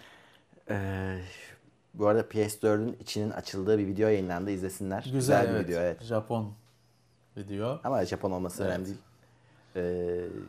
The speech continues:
Speaker 1: her şeyini görüyorsun.
Speaker 2: Evet.
Speaker 1: Star Wars'un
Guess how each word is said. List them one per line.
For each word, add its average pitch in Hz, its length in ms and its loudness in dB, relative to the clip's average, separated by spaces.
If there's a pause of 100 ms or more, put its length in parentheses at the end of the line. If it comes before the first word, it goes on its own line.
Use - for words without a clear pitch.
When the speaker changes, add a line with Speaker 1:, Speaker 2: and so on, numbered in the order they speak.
(640)
Speaker 1:
her 123 180 4
şeyini 95 220 -2
görüyorsun. 101 340 2
Speaker 2:
Evet. 92 220 -2 (1160)
Speaker 1:
Star 143 260 6
Wars'un 143 440 6